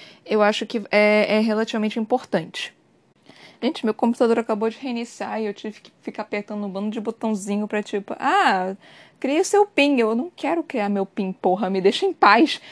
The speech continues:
Mas, enfim, é, <laughs> desculpa, é só porque eu tava fazendo isso enquanto eu tava falando com vocês aqui, né? Então, é, obviamente, eu vim falar aqui. Mas aí nós tivemos, né, esse capítulo aqui. Cara,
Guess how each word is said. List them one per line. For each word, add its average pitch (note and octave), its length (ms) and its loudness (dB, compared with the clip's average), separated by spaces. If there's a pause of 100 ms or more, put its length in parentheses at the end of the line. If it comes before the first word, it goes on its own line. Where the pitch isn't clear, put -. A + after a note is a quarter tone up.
(220)
Mas, A#3+ 200 6
enfim, D#4+ 440 0 (100)
é, G3+ 300 4
<laughs> F#4+ 760 -2
desculpa, - 360 -2
é - 20 -4
só G3+ 160 0
porque G#3 420 -2
eu F#3+ 320 2
tava F#3+ 220 0
fazendo F#3+ 400 -2
isso F3+ 180 -4
enquanto F#3 300 -6
eu E3+ 60 -12
tava F#3 140 -4
falando F3+ 320 -10
com F#3 120 -8
vocês F3+ 340 -4
aqui, G3 240 -4
né? - 120 -14 (840)
Então, E3 540 -4
é, E3 260 -4
obviamente, E3 500 -4
eu F3 60 -2
vim E3+ 160 -4 (100)
falar E3 280 -4
aqui. - 220 -12 (1000)
Mas F#3+ 500 4
aí G3 120 2
nós G#3 120 0
tivemos, G3 480 -2
né, G#3 220 -2
esse G3+ 240 -2
capítulo F3+ 480 -2
aqui. G#3 340 -4 (960)
Cara, A#3+ 420 6